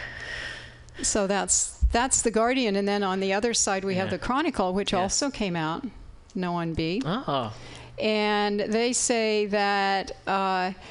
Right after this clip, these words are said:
Speaker 1: there's something wrong with putting such budget guarantees in the city charter for thirty years without a defined revenue source,
Speaker 2: Mm-hmm.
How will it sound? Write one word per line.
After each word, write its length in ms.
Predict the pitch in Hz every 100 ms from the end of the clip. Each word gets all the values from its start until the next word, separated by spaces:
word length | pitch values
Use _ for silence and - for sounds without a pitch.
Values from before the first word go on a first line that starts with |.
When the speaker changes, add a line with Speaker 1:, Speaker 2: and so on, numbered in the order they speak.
| - - - - - - - - -
Speaker 1:
there's 220 | 226 214
something 440 | 294 277 269 240
wrong 360 | 226 240 262 247
with 180 | 214 -
putting 300 | 247 226 208
such 320 | - 202 -
budget 360 | 208 220 226
guarantees 680 | - 185 180 180 190 175 -
in 60 | 180
the 100 | 170
city 280 | - 220 220
charter 380 | - 185 175
for 140 | 165 180
thirty 260 | - 185 180
years 640 | 175 175 160 175 - -
without 440 | 208 196 214 233 220
a 80 | 175
defined 520 | 190 - 185 180 185
revenue 400 | 208 226 190 160
source, 600 | - - - - - -
Speaker 2:
Mm-hmm. 280 | 135 156